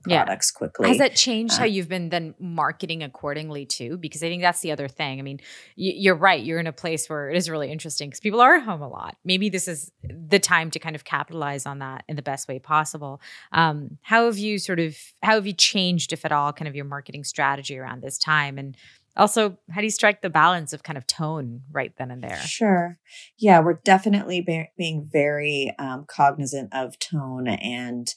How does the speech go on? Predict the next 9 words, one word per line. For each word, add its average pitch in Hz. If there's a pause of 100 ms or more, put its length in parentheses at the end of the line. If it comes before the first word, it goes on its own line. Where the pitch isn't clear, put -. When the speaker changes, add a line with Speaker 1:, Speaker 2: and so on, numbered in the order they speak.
(380)
Speaker 2:
uh, 117
messaging 151
right 143
now. 131 (100)
And 117 (100)
I -
think, 139 (240)
you 131
know, 82